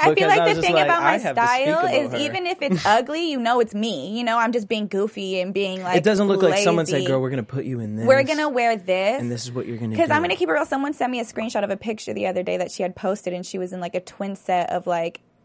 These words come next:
Speaker 1: print on print and, like, these white shoes on. And the, literally the pose down to the t-, the, the pose, everything that she was doing, like, so was, was so reminiscent of me.
Speaker 2: Mm-hmm.
Speaker 1: Like, people were sending me the text, me-,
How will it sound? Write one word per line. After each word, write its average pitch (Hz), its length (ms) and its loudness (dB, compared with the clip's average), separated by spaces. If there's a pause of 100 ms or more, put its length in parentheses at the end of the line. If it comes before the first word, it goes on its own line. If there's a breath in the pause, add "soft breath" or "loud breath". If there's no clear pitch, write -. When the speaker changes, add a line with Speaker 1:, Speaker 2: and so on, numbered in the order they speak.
Speaker 1:
print 208 360 -2
on 185 200 -4
print 202 420 -6 (480 soft breath)
and, 190 160 -6
like, 180 160 -8
these 180 220 -14
white 190 260 -4
shoes 190 320 -10
on. 240 320 -6 (320 soft breath)
And 220 180 -2
the, 202 220 2 (440)
literally 262 800 -2 (120)
the 220 120 -6
pose 214 420 -2
down 196 240 -4
to 202 100 -14
the 175 120 -8
t-, - 340 -18 (200)
the, 202 140 -4 (440)
the 202 100 0
pose, 240 580 -2
everything 220 380 0
that 202 120 -4
she 214 120 -8
was 190 120 -4
doing, 190 280 -4
like, 180 160 -4
so 190 180 -2
was, 190 180 -6 (460)
was 190 140 -12
so 196 180 0
reminiscent 185 560 -4
of 226 100 -4
me. 262 240 -8 (100)
Speaker 2:
Mm-hmm. 135 200 -6
Speaker 1:
Like, 131 140 -2
people 302 280 -4
were 262 120 0
sending 233 380 -4
me 196 100 -8
the 185 80 -6
text, 226 340 -6
me-, 180 60 -8